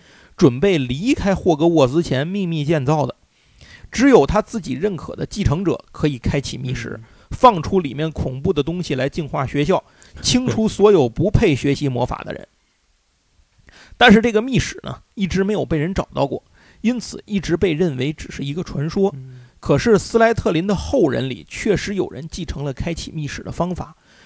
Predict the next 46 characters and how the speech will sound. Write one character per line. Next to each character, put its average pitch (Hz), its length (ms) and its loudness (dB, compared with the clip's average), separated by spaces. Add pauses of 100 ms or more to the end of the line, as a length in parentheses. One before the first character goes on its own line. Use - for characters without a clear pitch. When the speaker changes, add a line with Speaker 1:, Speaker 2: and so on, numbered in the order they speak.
(120)
Speaker 1:
并 214 180 2
且 127 180 -2
多 208 240 2
年 180 180 -2
前 139 320 -2
因 196 100 0
为 185 140 2
开 190 240 -2
启 - 180 -6
这 - 120 -6
个 156 80 -2
密 175 180 -2
室 - 340 -8
造 151 200 2
成 135 160 -4
了 131 60 -4
一 123 100 -6
个 147 100 -4
重 170 240 -6
大 127 160 -6
的 127 80 -8
事 - 220 -10
件。 160 200 -8 (640)
这 262 120 4
个 262 80 4
密 269 180 0
室 - 160 -2
如 156 180 0
何 202 140 -2
进 202 160 -4
入， 180 240 -2
里 117 140 -2
面 135 180 -2
有 - 220 -6
什 - 140 -12
么， 135 140 -4
出 - 220 -8
过 175 140 0
什 - 220 -10
么 185 100 -2
重 208 180 -4
大 147 160 -2
的 120 80 -2
事 127 160 -6
件 123 180 -2
呢？ 113 120 -6